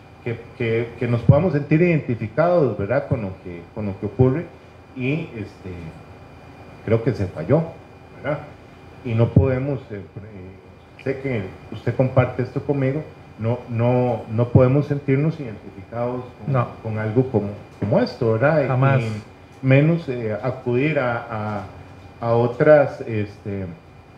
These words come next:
Speaker 1: estrategias que, que marcaron tanta división en el país.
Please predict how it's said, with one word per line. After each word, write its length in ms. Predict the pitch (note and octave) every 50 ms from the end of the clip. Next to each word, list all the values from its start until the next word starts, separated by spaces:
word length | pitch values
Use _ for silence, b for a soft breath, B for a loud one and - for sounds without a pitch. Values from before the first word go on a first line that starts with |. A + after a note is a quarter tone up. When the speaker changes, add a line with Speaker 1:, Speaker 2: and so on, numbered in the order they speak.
| - - - - - - - - - - - - - - - -
Speaker 1:
estrategias 760 | A2+ G2 - - A2 G#2+ G#2 - C3 C#3+ C#3+ C#3+ D3+ D3+ - - -
que, 220 | - G2+ G2 G2 - - -
que 280 | A#2 G#2+ G2+ G#2 G2+ F#2+ F#2+
marcaron 480 | G2+ G#2 G#2 - - A2 A2 A#2 A#2+ A2+
tanta 360 | - A#2+ A2+ A2+ - - B2
división 600 | A#2+ A2+ A2+ G2+ F#2+ - A#2 A2+ A#2 B2 A#2+ G#2+ G2 - - - - - - - - - -
en 120 | G#2+ G#2+
el 100 | G#2+ G2+
país. 380 | G2 - - G2+ A#2+ D3 F#3 F3+